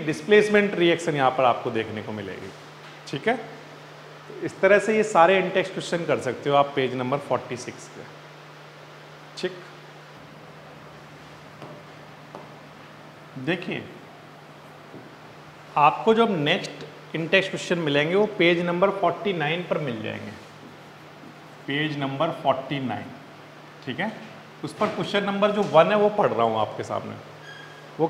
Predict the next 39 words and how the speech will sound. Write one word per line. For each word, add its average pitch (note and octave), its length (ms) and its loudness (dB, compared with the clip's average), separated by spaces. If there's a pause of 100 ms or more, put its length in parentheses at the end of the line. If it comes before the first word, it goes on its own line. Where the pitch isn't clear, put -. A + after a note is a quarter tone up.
कह F#3 120 10
रहा G3 120 10
है, G#3+ 200 8
"Write F3 380 6
the G#3+ 120 6 (120)
electron G3 720 4
dot F3+ 360 8
structure G3 540 2 (160)
of E3+ 220 6
sodium, E3 720 4 (380)
oxygen E3+ 640 0 (260)
and F3+ 280 2 (640)
magnesium।" A#2+ 640 -2 (540)
ठीक C3+ 160 -2
है, A3+ 120 4 (420)
electron F3 560 4
dot F3 300 6
structure F3+ 400 0
लिखना A#2+ 320 -2
है। A2 80 -4 (600)
तो F#3 60 0
ये G#3 200 6 (300)
हालांकि F3 320 2
पहले E3 280 6
भी F#3 180 -2
मैं F#3+ 80 0
आपको F3+ 220 0
बता D#3 260 4
चुका D#3+ 200 -2
हूँ, A3 200 4
but F#3 200 0
मैं F#3+ 220 -4
एक G3 200 0
example F3 480 2
ज़रूर C#3+ 280 -2
देता C3 240 -2
हूँ D3 160 0
फिर B2 140 -2
से। G#2 200 -10